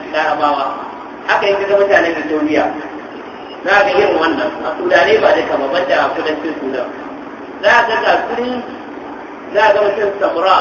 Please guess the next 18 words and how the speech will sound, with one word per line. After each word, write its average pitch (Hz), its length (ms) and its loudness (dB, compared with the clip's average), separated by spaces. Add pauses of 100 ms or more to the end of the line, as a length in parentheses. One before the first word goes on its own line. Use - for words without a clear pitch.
(400)
ba - 120 -6
haushi 208 360 2
yakan 202 200 0
ce 208 120 -2
wannan 180 380 0
kalan 156 280 0
wankan 156 400 0
tarwada. 156 420 0 (840)
Shi - 160 -6
ba 240 240 4
fari 165 260 0
ba, 175 220 0 (460)
shi - 180 -12
kuma 196 240 8
ba 294 160 6
baki 294 280 2
ba, 147 200 0 (280)
tsakatsakiya. 170 760 0